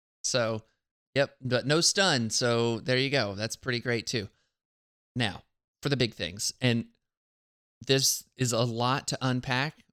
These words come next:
with these next two innate superpowers, so I'm gonna read 'em, and then we'll break 'em down. So we've got Immortality. During the cleanup phase,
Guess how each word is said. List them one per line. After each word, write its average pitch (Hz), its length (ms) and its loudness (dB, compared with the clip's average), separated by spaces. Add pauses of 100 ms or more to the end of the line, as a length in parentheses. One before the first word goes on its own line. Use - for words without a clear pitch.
with 123 200 -4
these 117 240 -2
next 120 340 -2
two 131 420 -2 (500)
innate 123 380 2
superpowers, 143 920 -2
so 113 420 0 (340)
I'm 113 60 0
gonna 107 140 0
read 147 240 0
'em, 151 200 -2
and 117 120 -4
then 110 40 -2
we'll 110 80 -2
break 117 180 -4
'em 113 80 -4
down. 98 200 -8 (640)
So 131 180 2
we've 107 160 -4
got 110 280 -2 (920)
Immortality. 156 1300 2 (1300)
During 196 360 2 (100)
the 180 180 -2
cleanup 202 640 -2
phase, 87 560 -4